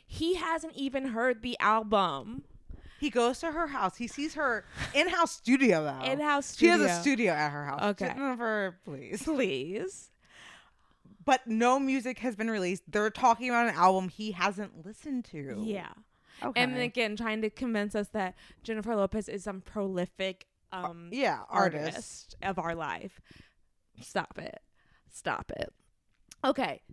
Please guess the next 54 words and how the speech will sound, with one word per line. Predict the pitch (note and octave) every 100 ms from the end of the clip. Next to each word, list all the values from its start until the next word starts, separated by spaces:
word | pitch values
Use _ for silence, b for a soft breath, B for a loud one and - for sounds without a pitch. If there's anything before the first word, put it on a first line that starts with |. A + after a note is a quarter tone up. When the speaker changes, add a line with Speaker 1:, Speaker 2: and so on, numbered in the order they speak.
| _
Speaker 1:
so, | - - A#3
like, | A3+ G#3
six | - C#4 C4+
months | C#4 B3+ B3
go | A3+ G#3
by. | E3+ C3
I | -
think | - C#5+
it's, | D5 D#4
I | -
think | - C5 C5
that | A3
interview | A3 G3+ F#3
was, |
like, | F3+
a | E3+
year | E3 E3 D#3
ago, | D#3+ D3+
dear. | D3 D#3
I | F3
think | C#4+
it | D4
was | F#3 D#3
longer | D#3 E3+ D#3+ D3+ D3+ D#3
than | A#3+
Speaker 2:
It |
was | D4
a | A4
long | A4+ G4+
time | E4+ F#4+
ago, | B3+ D#3+
yeah, | F#3 G3 -
Speaker 1:
Yeah. | F3
Speaker 2:
for | A3
sure. | G#3 G#3+ D3 A#2+ C#3+
Speaker 1:
So | D4 -
all | A3+ A#3 C#4+
this | D#4+ G4
time | - A#3 G#3
goes | G3+ G3 -
by. | D3+ D#3+
She | F#3
doesn't | G#3 A#3
release | A3 A3 -
any | - G3+ A#3+
music, | A#3+ G#3 F#3+ D#3+ D#3+ - b b -
and | A#3+ A#3
then | C4+ C4+ C4 C#4
she | - C#4+
comes | C#4+ B3+
out | C4 A#3+
with |
this | C4 A#3+
giant | - A3 G#3 G#3